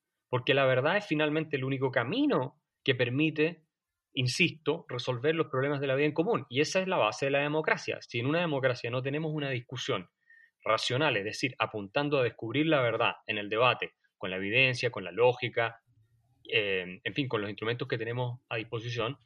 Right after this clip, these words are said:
¿cómo vamos a hacernos cargo de los problemas de la vida en común? La única manera va a terminar siendo, eh, con quién es más violento y quién tiene más fuerza y quién se puede imponer sobre el otro, que es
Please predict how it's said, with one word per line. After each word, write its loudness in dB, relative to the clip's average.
¿cómo 6
vamos 4
a 0
hacernos 2
cargo 6
de 8
los 2
problemas 2
de 0
la 2
vida 2
en 0
común? 0
La 0
única 4
manera 2
va 2
a -2
terminar -2
siendo, 0
eh, -4
con -2
quién 4
es 2
más 2
violento 4
y -2
quién -2
tiene 2
más -4
fuerza 0
y -2
quién -4
se -6
puede -2
imponer -2
sobre -2
el 0
otro, 0
que 2
es -2